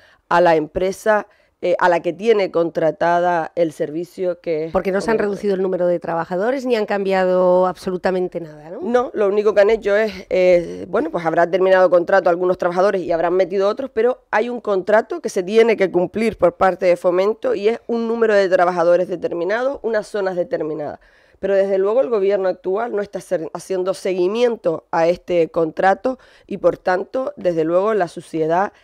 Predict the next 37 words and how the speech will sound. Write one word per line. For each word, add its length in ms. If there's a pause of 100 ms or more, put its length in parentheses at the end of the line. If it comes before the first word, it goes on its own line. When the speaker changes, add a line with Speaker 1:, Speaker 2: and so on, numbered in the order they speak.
(120)
Speaker 1:
que 220
hay 340
ahora 320
mismo, 220
y 80
lo 140
tengo 140
que 40
decir, 240
bolsas 380
de 80
basura 480
en 80
las 160
calles. 540 (360)
Eh, 220
también 280
es 60
verdad 240
que 60
hay 80
vecinos 400
incívicos, 640
pero 260 (100)
contra 380
estos 240
vecinos 340
incívicos 640 (300)
hay 140
que 100
aplicar 460
la 100
ordenanza 440
municipal 640 (120)
y 100
denunciarlos, 1000
sancionarlos, 1000